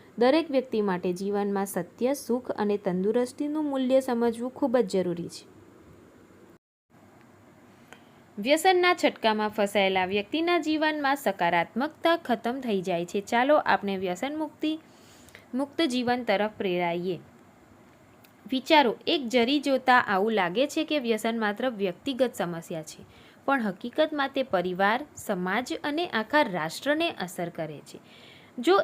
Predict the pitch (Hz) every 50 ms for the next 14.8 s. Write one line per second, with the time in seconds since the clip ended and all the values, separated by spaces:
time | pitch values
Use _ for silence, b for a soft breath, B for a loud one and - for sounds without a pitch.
0 | - - 277 269 269 220 196 208 190 190 - 208 208 185 190 190 190 190 - 320
1 | 330 330 330 330 - 285 240 - 226 214 214 208 214 208 - 180 180 - 240 277
2 | 320 311 320 311 302 285 294 262 254 - 226 196 202 202 202 - 185 185 190 196
3 | 196 202 208 214 233 226 233 247 262 262 - - - 220 220 202 - - - 233
4 | 254 285 294 B B B B B B B - 349 359 403 403 403 - 269 262 254
5 | 240 - - 226 220 220 220 214 214 214 214 220 220 - - - - - - -
6 | - - - 233 226 226 233 - - 302 339 339 320 - 254 214 208 233 233 208
7 | - 214 196 180 165 - 262 294 - - 190 185 - - 226 226 - - 175 170
8 | 170 165 - - 226 202 - - B B B B B B B B B 208 220 262
9 | 277 277 320 320 320 302 302 311 302 240 226 247 247 - - - 202 180 170 180
10 | 165 165 - - - 302 311 320 349 330 349 311 262 254 240 233 - 269 277 285
11 | 302 285 - 311 294 - 330 302 240 196 180 - - 220 208 208 202 196 202 170
12 | 170 - 170 - - 160 156 B B B B B B - 262 247 208 185 175 185
13 | 180 175 - 175 160 156 165 - - 277 285 285 320 320 311 269 240 233 226 233
14 | 285 302 - - - 226 208 196 - - - 226 208 - - -